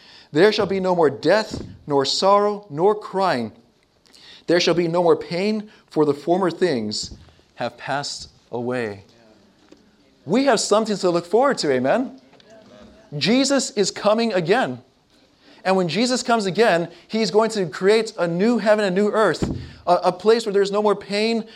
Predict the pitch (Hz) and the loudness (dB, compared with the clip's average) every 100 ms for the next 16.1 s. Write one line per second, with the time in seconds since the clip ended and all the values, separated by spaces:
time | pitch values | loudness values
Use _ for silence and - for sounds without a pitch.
0 | - 165 190 190 - 214 202 202 202 175 | -8 -2 0 0 0 2 2 2 -2 -4
1 | 170 196 185 151 180 127 - - - - | -2 0 0 2 2 0 -6 -18 -20 -20
2 | - 147 208 233 151 170 247 214 160 - | -16 -2 0 0 -2 2 4 2 -2 -2
3 | 165 - 180 196 160 110 104 _ _ _ | -2 0 -2 -2 -4 -10 -12 _ _ _
4 | _ _ _ 165 160 165 196 226 202 147 | _ _ _ 0 2 2 0 0 -2 0
5 | 196 208 185 170 180 160 165 196 180 180 | 0 2 0 -2 -2 -2 -2 -2 -2 -2
6 | 175 - - 165 160 120 110 - - - | -4 -6 -2 -4 -2 -6 -8 -18 -20 -10
7 | - 226 240 196 202 185 156 165 165 147 | -2 0 0 -2 0 0 0 -2 -6 -6
8 | 170 156 123 135 151 147 143 143 123 135 | 0 0 -2 -6 -8 -8 -8 -8 -6 -6
9 | 117 104 - - _ - - - 143 139 | -8 -10 -14 -18 _ -20 -20 -12 -4 0
10 | 202 233 - - - - 185 247 262 226 | 0 -2 -12 -20 -10 0 2 2 0 2
11 | 208 180 190 - 135 110 - - - 156 | 0 2 0 -2 -6 -8 -12 -20 0 4
12 | 262 254 254 - - 208 160 139 165 151 | 4 2 -4 -6 -4 -4 -4 0 2 2
13 | 151 135 - 104 - _ _ _ _ _ | 0 -2 -4 -10 -14 _ _ _ _ _
14 | _ _ _ _ _ _ _ _ - - | _ _ _ _ _ _ _ _ -20 -20
15 | _ _ _ _ _ - 175 202 233 135 | _ _ _ _ _ 0 2 4 2 0